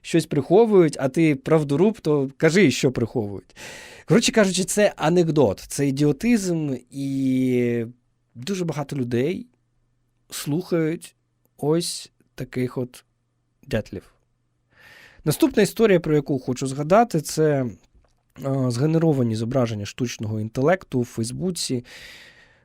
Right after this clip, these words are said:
А, м, друзі, вони, вони доволі типові. Вони доволі типові, і всі ми бачили їх.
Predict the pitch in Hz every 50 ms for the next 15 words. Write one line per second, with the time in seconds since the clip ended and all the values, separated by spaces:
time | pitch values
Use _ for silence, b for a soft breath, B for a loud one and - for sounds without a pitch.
0 | B - - 156 143 143 143 139 139 135 131 131 127 127 127 123 123 120 120 117
1 | 117 117 113 117 147 202 233 202 170 160 147 151 160 175 190 190 185 180 175 165
2 | 135 113 101 104 _ _ _ _ _ _ _ _ _ _ _ _ _ _ _ _
3 | _ _ _ _ _ - - 110 127 175 220 165 135 139 135 127 143 160 151 139
4 | 123 - 123 - - - 120 110 101 92 90 85 82 - _ _ _ _ _ _
5 | _ _ _ - 120 123 131 120 117 117 131 135 139 135 127 120 117 117 - 127
6 | 123 - - 196 208 220 226 208 202 196 190 185 175 160 - - - 123 123 120
7 | 120 117 117 117 117 113 113 113 113 110 113 139 135 127 - - - - 160 170
8 | 185 170 160 156 143 120 104 107 139 131 113 104 - - - 104 101 101 92 -
9 | - _ _ _ 113 117 123 107 92 - - -